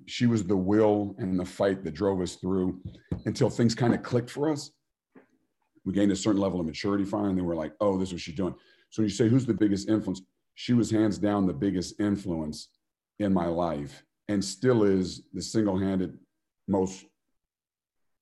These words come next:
um, the toughest person, uh, the most, uh, benevolent person. And, you know, the, the, at the end of the day, the person who I watched that went, "Hey, there, there isn't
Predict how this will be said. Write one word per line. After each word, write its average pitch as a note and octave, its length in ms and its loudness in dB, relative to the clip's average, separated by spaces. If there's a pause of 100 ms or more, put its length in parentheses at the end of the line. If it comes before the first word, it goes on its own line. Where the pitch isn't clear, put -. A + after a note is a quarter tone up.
(340)
um, E2 440 -8 (220)
the - 60 -16
toughest - 440 -2
person, B2+ 480 -4 (640)
uh, F2+ 140 -6
the G2 180 -4
most, G2 560 2 (440)
uh, E2 340 -6 (160)
benevolent A#2 540 2
person. B2 560 -4 (360)
And, A2+ 480 0
you G#2+ 100 -2
know, G2+ 120 -2
the, F#2 100 -6
the, - 480 -8
at F#2+ 80 -2
the G#2+ 100 2
end A2+ 100 4
of G2+ 80 0
the F#2+ 80 -2
day, G2 440 0 (100)
the F#2 280 -10
person G#2+ 460 0
who F#2 400 0 (380)
I F#2 120 0
watched F#2+ 400 0
that E2 120 -4
went, F2+ 300 -4 (640)
"Hey, G2+ 460 0 (600)
there, G2+ 340 -4 (100)
there G#2 180 0
isn't A2+ 480 2